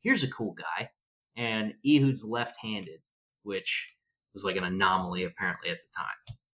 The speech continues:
Right. So they, uh, they gotta pay the, uh, Moabites tribute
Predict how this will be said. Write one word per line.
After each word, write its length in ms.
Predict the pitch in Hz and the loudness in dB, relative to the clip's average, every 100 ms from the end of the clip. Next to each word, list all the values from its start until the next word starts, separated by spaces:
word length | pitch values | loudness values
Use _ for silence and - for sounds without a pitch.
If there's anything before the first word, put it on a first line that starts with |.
| _ _ _ - | _ _ _ -12
Right. 200 | - - | -8 -2
So 460 | - 110 98 92 _ _ - _ _ _ _ _ | -2 0 -2 -4 _ _ -20 _ _ _ _ _
they, 300 | 135 123 120 | -2 2 4
uh, 320 | 117 110 104 - - | 4 2 0 -2 -4
they 120 | 120 117 | -2 2
gotta 260 | 127 - | 2 0
pay 300 | - 143 147 | -2 2 2
the, 300 | 135 135 120 | 4 2 2
uh, 220 | 113 110 107 | 2 0 0
Moabites 580 | 120 117 110 110 107 - | 2 2 2 2 0 -4
tribute 640 | - 113 87 87 107 | -4 -4 -4 -6 -6